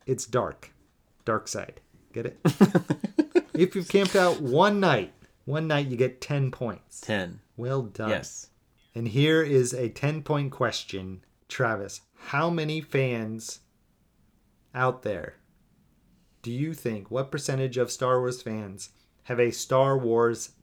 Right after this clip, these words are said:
Speaker 1: tattoo?
Speaker 2: Ooh, I would say sixty percent.
Speaker 1: Sixty percent? You don't have a Star Wars tattoo, do you?
Speaker 2: I don't, but I'm in the minority.
Speaker 1: I, I do not. You, uh, it's not sixty percent. No way.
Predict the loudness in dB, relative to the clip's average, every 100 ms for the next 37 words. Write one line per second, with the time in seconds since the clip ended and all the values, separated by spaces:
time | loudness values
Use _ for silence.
0 | -4 0 0 0 -6 0 0 0 -6 _
1 | _ _ -8 -8 -6 -6 -2 0 4 4
2 | 4 6 6 4 2 -2 -2 -2 -2 -2
3 | -2 -4 -6 -10 -6 -6 -4 -6 -6 4
4 | 4 4 -2 2 2 2 2 2 0 0
5 | 2 2 2 0 0 2 2 2 0 -2
6 | 0 0 2 0 0 -2 -6 -4 -2 -2
7 | -2 -8 _ -4 0 0 2 0 2 2
8 | 2 2 -2 -8 -16 _ -6 -4 -4 -2
9 | -2 -2 -6 -6 -10 _ _ _ _ _
10 | -6 -2 -2 -2 -8 _ _ 0 2 4
11 | 2 -2 0 -2 -2 -4 -6 -6 -10 -8
12 | -8 -8 -10 -12 _ _ -6 -6 -8 -10
13 | -16